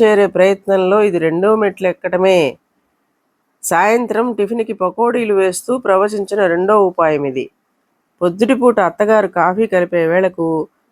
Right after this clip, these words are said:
"నే చేస్తా అత్తయ్య" అంటూ తయారైపోయి వాళ్ళిద్దరికి మాత్రం నీళ్లగా కాఫీ కలిపి పోయటం. మొగుడటు ఆఫీసుకు వెళ్ళగానే మరే పని ముట్టుకోకుండా మంచం ఎక్కేయటం.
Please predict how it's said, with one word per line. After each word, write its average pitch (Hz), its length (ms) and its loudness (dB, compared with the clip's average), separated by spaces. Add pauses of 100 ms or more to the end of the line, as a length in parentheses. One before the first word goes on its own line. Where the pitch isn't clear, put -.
(140)
"నే 190 100 2
చేస్తా 214 420 0
అత్తయ్య" 190 420 0 (240)
అంటూ 185 260 -2
తయారైపోయి 190 1080 0 (380)
వాళ్ళిద్దరికి 190 560 2
మాత్రం 185 500 0
నీళ్లగా 214 480 2
కాఫీ 170 400 0
కలిపి 156 560 -4 (2000)
పోయటం. 165 480 2 (340)
మొగుడటు 240 420 2
ఆఫీసుకు 220 560 0
వెళ్ళగానే 202 840 0 (360)
మరే 214 300 4
పని 254 260 0
ముట్టుకోకుండా 208 760 0
మంచం 196 420 -2
ఎక్కేయటం. 160 520 -4